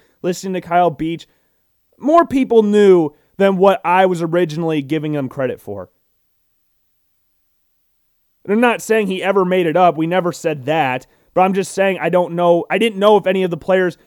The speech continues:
because you're in different circles, not a lot of things get said around locker rooms. Now, this is me coming from a football locker room with, uh,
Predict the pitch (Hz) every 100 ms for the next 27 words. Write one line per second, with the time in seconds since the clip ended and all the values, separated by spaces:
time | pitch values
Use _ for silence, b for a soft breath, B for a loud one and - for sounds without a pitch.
0 | b 196 247 226 220 240 208 220 208 165
1 | - 196 190 196 190 160 _ - 196 208
2 | 190 190 180 180 185 180 165 - 180 175
3 | 170 160 156 160 165 170 165 151 160 175
4 | 170 156 165 170 147 165 156 151 135 170
5 | 170 170 165 165 165 165 151 147 139